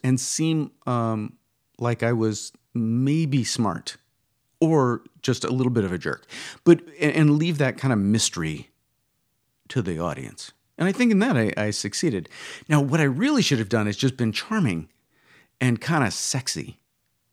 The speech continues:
right? Charming, and, and you know me, I'm very charming and excruciatingly sexy. And so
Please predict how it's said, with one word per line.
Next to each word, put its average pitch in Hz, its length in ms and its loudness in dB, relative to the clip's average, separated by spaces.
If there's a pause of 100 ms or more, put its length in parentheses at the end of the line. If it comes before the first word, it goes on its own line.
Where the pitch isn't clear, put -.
(400)
right? 110 240 -2 (1300)
Charming, 151 600 2
and, 120 140 0
and 170 140 0
you 147 80 0
know 85 120 -2
me, 71 220 -4
I'm 127 260 -4 (280)
very 120 320 0
charming - 440 -10 (840)
and 104 280 0
excruciatingly 107 1120 -2 (1500)
sexy. - 540 -6 (600)
And 156 160 4
so 151 580 2